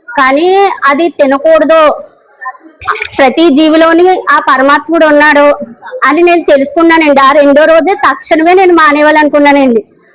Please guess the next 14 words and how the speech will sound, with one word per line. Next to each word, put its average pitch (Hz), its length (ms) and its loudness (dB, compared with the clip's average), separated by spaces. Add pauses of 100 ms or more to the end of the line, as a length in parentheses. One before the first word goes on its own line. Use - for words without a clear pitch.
(100)
మా 277 140 2
ఇంట్లో 311 340 0
తిట్టారండి 359 560 0
నన్ను, 247 220 2 (1080)
"ఏటి 330 560 0
నువ్వు 302 160 0
చూస్తే 294 420 0
ఒక 320 460 2 (140)
చిన్న 277 160 2
పిల్లలో 285 380 2 (100)
పిల్లలకి 294 600 2 (120)
పెళ్లి 277 240 2 (120)
చేయలేదు, 285 300 2
ఏమీ 277 360 2